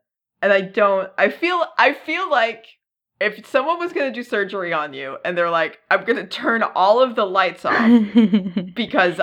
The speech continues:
Speaker 1: I can see perfectly in the dark, but only in the dark," you'd be
Speaker 2: I
Speaker 1: like, "I would
Speaker 2: wouldn't
Speaker 1: like"
Speaker 2: know because I would already be under the anesthesia. <laughs>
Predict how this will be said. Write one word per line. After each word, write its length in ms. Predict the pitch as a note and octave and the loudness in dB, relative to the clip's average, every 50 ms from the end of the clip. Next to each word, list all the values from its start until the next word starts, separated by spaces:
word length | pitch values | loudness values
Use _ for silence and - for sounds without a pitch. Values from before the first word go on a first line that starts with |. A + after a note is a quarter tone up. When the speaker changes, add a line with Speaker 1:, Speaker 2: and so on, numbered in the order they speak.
| - | 0
Speaker 1:
I 220 | - F3 F#3 C4 F3 | 2 2 2 2 0
can 240 | F3 - F3+ E3+ F#3 | -2 -6 -8 -8 -10
see 240 | - - - B3 B3 | -10 -8 -8 -8 -6
perfectly 640 | - D4 G#3+ G#3+ G#3 - G#3+ G#3 - G3+ G3 F3+ F3 | -4 -2 -2 -2 -2 -4 -8 -8 -6 -6 -4 -4 -4
in 100 | E3+ D#3+ | -6 -6
the 80 | E3+ D#3+ | -8 -6
dark, 420 | C#3+ - E3+ D#3 D3 B2+ - - - | -2 0 0 2 0 -2 -4 -6 -6
but 140 | E3+ D#3+ | -4 -4
only 320 | - E3+ F3 E3+ E3 F#3+ F3+ | -2 -4 -4 -4 -4 -4 -4
in 100 | E3+ D#3+ | -4 -6
the 100 | E3 E3 | -8 -4
dark," 400 | D#3+ D#3 D3 C#3 G#2+ - - - | -2 0 0 0 -2 -4 -8 -10
you'd 140 | F#3+ F3+ E3+ | -8 -2 2
be 60 | A3+ | 4
Speaker 2:
I 40 | A3+ | 6
Speaker 1:
like, 100 | B3+ D4 | 6 6
"I 120 | E4 F#4+ | 6 4
would 100 | F4 C#4 | 2 2
Speaker 2:
wouldn't 300 | C4 C4 C4+ C#4 C4+ B3+ | 4 6 6 6 4 2
Speaker 1:
like" 100 | G3+ G3 B3 | 2 2 4
Speaker 2:
know 260 | C4+ C#4 A#3+ A3 G#3 | 4 4 4 4 2
because 420 | G#3 - A3 G#3+ - - G#3+ G#3+ - | 2 0 -4 -4 -2 -2 -2 -2 0
I 180 | - G3 G#3 G#3+ | 2 2 2 4
would 180 | G#3+ A#3 A#3 G3+ | 2 2 2 2
already 440 | D3 G3+ G3+ G3+ G3 F#3+ F#3 F#3+ G3 | 4 4 4 4 2 0 0 -2 -4
be 260 | - F#3 F3 E3+ - | -6 -6 -8 -4 -4
under 280 | - F3+ E3+ C#3 E3+ | -4 -4 -4 -4 -6
the 180 | F3 E3 E3 D3 | -8 -8 -6 -6
anesthesia. 920 | C#3+ D3 D3 E3 - - - G#3+ G#3 G#3+ G#3+ A#3+ A#3+ - - - - - D#4+ | -6 -6 -6 -8 -12 -12 -10 -8 -4 -2 -2 -2 -2 -4 -4 0 0 0 0
<laughs> 60 | - | 0